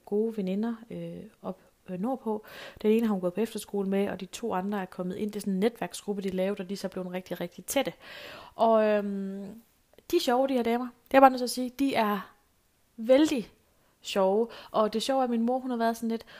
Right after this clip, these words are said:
"Åh, her til brylluppet og sådan noget. Bliver det en dansefest, eller bliver det ikke en dansefest?" Det bliver en dansefest. Det er så sjovt.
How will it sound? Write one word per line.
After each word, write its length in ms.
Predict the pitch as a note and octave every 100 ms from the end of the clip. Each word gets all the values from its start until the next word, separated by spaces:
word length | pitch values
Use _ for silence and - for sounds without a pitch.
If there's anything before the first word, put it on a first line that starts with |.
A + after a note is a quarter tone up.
| - -
"Åh, 300 | B3+ C4 A3+
her 100 | A#3+
til 120 | A#3
brylluppet 460 | - A#3 B3+ A#3+
og 60 | G#3+
sådan 120 | G#3+
noget. 120 | G#3
Bliver 180 | G3+ C4+
det 80 | A#3
en 80 | G#3+
dansefest, 580 | G#3 A3+ A3+ - G#3+ -
eller 120 | G#3
bliver 180 | A3 G3+
det 60 |
ikke 100 | G3+
en 40 | G3+
dansefest?" 500 | F#3 F#3+ F#3 F3+ - -
Det 80 | A#3+
bliver 100 | G3+
en 60 |
dansefest. 520 | E3 - - D#3+ - - _ _ _ - E2 - _ -
Det 140 | B3 A3
er 120 | A3
så 140 | A3+
sjovt. 360 | G#3 G3 -